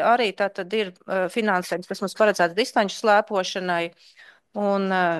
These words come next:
šobrīd sporta skola ir vienīgā pretendente uz šo finansējumu,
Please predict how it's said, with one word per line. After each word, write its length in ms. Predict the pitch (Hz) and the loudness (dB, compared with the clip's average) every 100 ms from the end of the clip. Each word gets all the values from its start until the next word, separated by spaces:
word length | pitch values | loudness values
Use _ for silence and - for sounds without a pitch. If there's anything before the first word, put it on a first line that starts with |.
| - - 180 | -6 -12 -2
šobrīd 300 | 208 196 170 | 0 0 2
sporta 320 | 214 208 - | 4 4 2
skola 340 | - 190 190 | 0 2 2
ir 60 | 185 | 0
vienīgā 400 | 208 185 170 165 | 0 -2 -4 -4
pretendente 800 | - 247 247 202 190 185 185 185 | -2 -2 0 0 2 0 0 -4
uz 80 | 180 | -4
šo 220 | - 185 | -2 -2
finansējumu, 960 | 185 208 185 175 - 180 170 175 175 | -2 -2 0 -2 -2 -2 -2 -2 -4